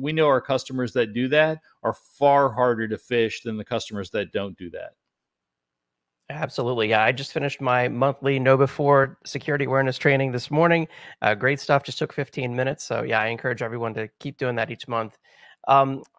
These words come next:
Speaker 2: Roger, I'm afraid we've run out of time here in our hour-long webinar event. Uh, Roger has graciously put his email address there on the screen. If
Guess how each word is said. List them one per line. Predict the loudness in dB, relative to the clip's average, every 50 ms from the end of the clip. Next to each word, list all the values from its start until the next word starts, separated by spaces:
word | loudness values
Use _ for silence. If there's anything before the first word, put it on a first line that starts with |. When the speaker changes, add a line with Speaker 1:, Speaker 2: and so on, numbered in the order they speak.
| _
Speaker 2:
Roger, | 0 0 2 2 4 2
I'm | 4 4
afraid | 2 2 2 2 2
we've | 2 0 0 2
run | 0 0 0
out | 0 -2
of | -4 -4
time | -2 0 0 0 0
here | -2 -2 -2 0
in | 0 0 0
our | 0 0
hour-long | 0 2 2 2 2 2 2 2 2 0 0 0
webinar | 0 0 0 0 0 0 0 0 0 0 -2 -4 -4
event. | -2 -2 0 0 0 -2 -6 -10 -16 _ _ _ _ _ _ -8 -6
Uh, | -6 -2
Roger | 0 0 0 0 0 -4
has | -6 -4
graciously | -4 -2 -4 -4 -4 -6 -12 -10 -8 -8 -8 -6
put | -4 -4 -4
his | -2 -4 -6 -6
email | -8 -6 -4 -2 -2 -2
address | -2 -2 -2 -2 -2 -4 -4
there | -2 -2 0 0 2 2
on | 2 2 2 2 0
the | -4 -6
screen. | -8 -10 -8 -6 -4 -4 -4 -4 -4 -4
If | -4 -6 -6 -8 -14 _